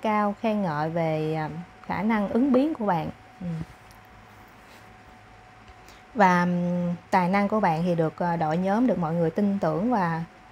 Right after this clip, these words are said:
ngưỡng mộ bạn ha. Một số bạn có khả năng sẽ đi,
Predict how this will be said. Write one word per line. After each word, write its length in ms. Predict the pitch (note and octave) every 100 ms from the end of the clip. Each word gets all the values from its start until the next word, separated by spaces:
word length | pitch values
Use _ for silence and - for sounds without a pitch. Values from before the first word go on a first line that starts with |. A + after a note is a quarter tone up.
| F3+ - - -
ngưỡng 260 | F3 E3+ A#3+
mộ 200 | F#3+ D#3
bạn 200 | D#3+ D#3 F3+ -
ha. 140 | G#3 G#3 - - - - - - - - - -
Một 80 | F3
số 160 | A#3+
bạn 240 | A#3 E3+ E3+
có 120 | A#3
khả 180 | A3 G#3+
năng 180 | G#3
sẽ 420 | G3+ D#3+ D#3+ G#3+ B3+
đi, 420 | A3 G#3 G3+